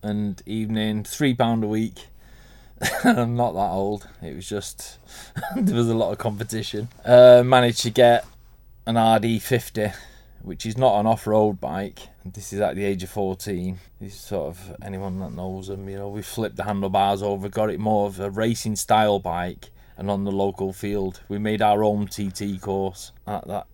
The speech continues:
young age. It was like fifty quid, this bike. And like I say, there was no official motocross tracks or trials tracks or anything we have on the island. Probably, you know, shouldn't have been on there, to be honest, on this waste ground, but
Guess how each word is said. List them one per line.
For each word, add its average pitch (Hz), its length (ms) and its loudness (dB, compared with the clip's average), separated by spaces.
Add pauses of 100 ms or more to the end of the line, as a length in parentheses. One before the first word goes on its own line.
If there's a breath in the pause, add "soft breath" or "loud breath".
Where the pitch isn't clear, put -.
young 95 260 -8
age. 95 260 -4
It 80 40 -12
was 98 80 -12
like 101 180 -6
fifty 95 320 -12
quid, 95 300 -6
this 92 180 -10
bike. 92 400 -8
And 98 120 -8
like 104 180 -2
I - 20 -16
say, 101 200 -4
there 101 100 -4
was 95 120 -8
no 113 220 2
official 98 560 -4 (300 soft breath)
motocross 107 560 -4
tracks - 420 -6
or 92 160 -6
trials 110 440 -2
tracks - 360 -6
or 92 60 -10
anything 104 400 -8
we 104 60 -4
have 101 200 -6
on 98 120 -6
the 98 80 -6
island. 101 580 -2 (100)
Probably, 104 360 -4 (100)
you 104 80 -6
know, 95 60 -6
shouldn't 92 260 -8
have 85 80 -12
been 92 120 -8
on 98 180 -6
there, 98 180 -4
to - 140 -18
be 87 120 -8
honest, 92 360 -8
on 95 100 -8
this 90 160 -12
waste 92 280 -6
ground, 90 360 -10
but 95 200 -8